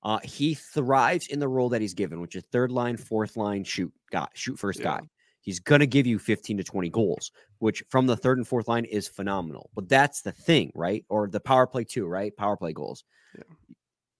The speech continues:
Speaker 1: People see statistics, and I'm not, I'm not trying to discredit anything that Daniel Sprong's doing. But what I wanna, what I wanna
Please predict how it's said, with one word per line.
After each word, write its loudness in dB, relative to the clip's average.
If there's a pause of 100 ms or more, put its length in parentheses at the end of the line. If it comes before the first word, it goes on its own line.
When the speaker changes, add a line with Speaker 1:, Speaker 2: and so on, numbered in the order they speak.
(420)
Speaker 1:
People -2
see -2
statistics, -6
and 4
I'm 6
not, 4
I'm 0
not 4
trying 0
to 0
discredit 2
anything 0
that -4
Daniel -4
Sprong's -4
doing. -4 (500)
But 4
what 6
I 6
wanna, 2
what -2
I 0
wanna 0